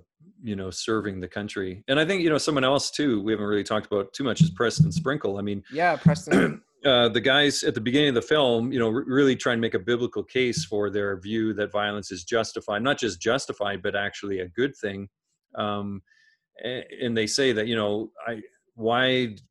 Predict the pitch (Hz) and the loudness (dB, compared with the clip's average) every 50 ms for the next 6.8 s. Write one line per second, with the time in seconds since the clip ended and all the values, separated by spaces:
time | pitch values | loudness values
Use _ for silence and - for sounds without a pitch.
0 | _ _ _ - 113 - - 139 139 - 123 113 110 107 104 101 90 87 _ _ | _ _ _ -8 -4 0 2 2 4 4 4 4 4 4 2 0 -2 -8 _ _
1 | _ - - 110 120 _ _ - 117 104 104 101 101 104 104 104 104 98 98 104 | _ -18 -16 -16 -16 _ _ -10 -6 -4 -4 -2 -2 -2 -2 -2 -4 -6 -6 -2
2 | 104 123 156 156 - 107 123 127 131 127 113 110 95 101 90 104 101 123 127 120 | 2 4 4 4 4 2 2 2 2 2 2 0 0 0 -2 0 0 0 -2 0
3 | 117 113 113 - - 123 123 117 110 107 110 104 - 113 110 104 95 - - - | -2 -4 -4 -4 -4 -4 -4 -2 0 0 -2 0 -2 -4 -4 -4 -6 -8 -6 -4
4 | 104 110 110 107 104 90 85 - - 101 101 - 127 135 135 123 120 113 107 101 | -2 -2 -2 -2 -6 -10 -10 -4 -4 -4 -4 -2 0 0 2 4 4 2 2 0
5 | - - - 113 117 - - - 107 104 95 _ _ _ _ - _ - - 127 | -2 -2 -2 -2 -2 -2 -4 -4 -4 -4 -6 _ _ _ _ -20 _ -6 -2 0
6 | 127 131 123 113 - 101 - - - 131 135 131 135 - - | 0 0 -2 -4 -6 -12 -12 -6 -2 0 0 0 -2 -6 -14